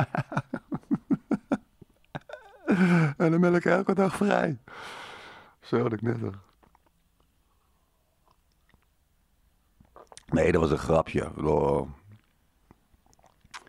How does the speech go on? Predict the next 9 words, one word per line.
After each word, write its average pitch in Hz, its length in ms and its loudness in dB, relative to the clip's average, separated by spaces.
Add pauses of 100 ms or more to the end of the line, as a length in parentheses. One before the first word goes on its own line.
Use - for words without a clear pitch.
(460)
ik - 80 -20
heb 87 120 0
laatst 82 220 2
gekeken 90 420 0
naar 85 180 4
mijn 80 200 2
pensioengerechtigde 85 920 0
leeftijd. 87 640 2
En 82 420 2